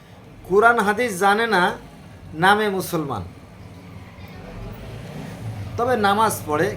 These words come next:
কেন? ওই যে জান্নাতের লোভে। কিন্তু নামাজ পড়লে তো জান্নাত পাওয়া যাবে না, এটা সে জানে না।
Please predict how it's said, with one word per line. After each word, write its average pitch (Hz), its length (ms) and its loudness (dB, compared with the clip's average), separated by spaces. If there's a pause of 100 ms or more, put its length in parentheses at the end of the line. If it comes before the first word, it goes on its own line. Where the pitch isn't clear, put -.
কেন? 196 180 4 (880)
ওই 190 120 2
যে 190 160 4
জান্নাতের 196 580 2
লোভে। 135 280 0 (1900)
কিন্তু 170 160 2
নামাজ 180 440 4 (120)
পড়লে 220 200 0
তো 233 120 -6
জান্নাত 190 320 2 (140)
পাওয়া 165 240 6
যাবে 196 240 6
না, 214 300 4 (600)
এটা 190 160 0
সে 180 140 -2
জানে 156 240 2
না। 123 100 -4